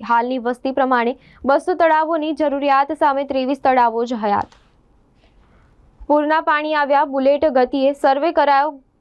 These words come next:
ગોકળ ગાય ગતિએ. શહેરમાં પૂર સહાયના સર્વેથી અનેક ઘરો વંચિત, સહાય મળશે કે ગાય ખાઈ ગઈ. વરસાદનું પાણી તળાવમાં થઈને નદીમાં જતા પૂરની શક્યતા નહિવત રહેતી.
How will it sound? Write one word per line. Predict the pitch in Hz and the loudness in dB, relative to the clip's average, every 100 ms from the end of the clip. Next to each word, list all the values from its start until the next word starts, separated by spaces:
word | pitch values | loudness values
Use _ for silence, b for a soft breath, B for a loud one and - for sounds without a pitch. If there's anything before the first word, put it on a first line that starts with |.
| - | -2
ગોકળ | 269 302 339 339 | 0 2 2 2
ગાય | 285 277 302 | 2 2 2
ગતિએ. | 262 226 208 214 | -2 -4 -8 -4
શહેરમાં | - 262 254 262 262 | 2 2 4 2 0
પૂર | 262 269 | 0 -2
સહાયના | 269 254 240 254 254 262 | 0 0 2 2 2 0
સર્વેથી | 262 240 240 285 277 254 285 b b b | 0 0 2 2 2 -2 -4 b b b
અનેક | - 285 320 330 | -2 0 0 0
ઘરો | 302 294 311 | 2 4 2
વંચિત, | 285 277 277 302 330 | 0 -2 -2 -6 -4
સહાય | - 269 285 | -2 0 2
મળશે | 277 262 277 277 | 0 -2 0 0
કે | 311 | 0
ગાય | 254 240 247 | 0 0 0
ખાઈ | 262 233 208 | -2 -4 -2
ગઈ. | 196 196 - _ _ _ _ _ _ _ _ _ _ b b b | -4 -8 -12 _ _ _ _ _ _ _ _ _ _ b b b
વરસાદનું | 254 285 294 302 349 | 0 2 2 0 -2
પાણી | 330 302 311 | -2 -2 0
તળાવમાં | 302 285 285 302 | 2 2 2 0
થઈને | 302 302 285 | 0 -2 0
નદીમાં | 277 269 285 294 | 0 0 -2 -2
જતા | 277 269 | 0 0
પૂરની | 262 269 262 | 0 -2 -2
શક્યતા | 269 262 254 254 | -2 -2 0 0
નહિવત | 247 240 233 220 214 | 0 -2 -2 -4 -2
રહેતી. | 214 202 - - | -4 -6 -10 -12